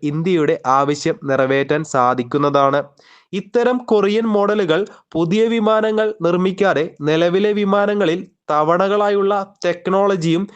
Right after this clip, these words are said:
സംവിധാനങ്ങളും അപ്ഗ്രേഡ് ചെയ്യുന്നത് വഴി വമ്പിച്ച ചെലവുകൾ വരാതെ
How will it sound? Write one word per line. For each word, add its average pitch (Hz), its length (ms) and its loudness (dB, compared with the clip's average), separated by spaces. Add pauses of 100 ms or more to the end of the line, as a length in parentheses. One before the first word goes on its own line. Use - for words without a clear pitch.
(200)
സംവിധാനങ്ങളും 196 840 0 (240)
അപ്ഗ്രേഡ് 185 520 0
ചെയ്യുന്നത് 196 480 0
വഴി 147 260 0 (420)
വമ്പിച്ച 190 500 0
ചെലവുകൾ 196 540 0
വരാതെ 175 420 0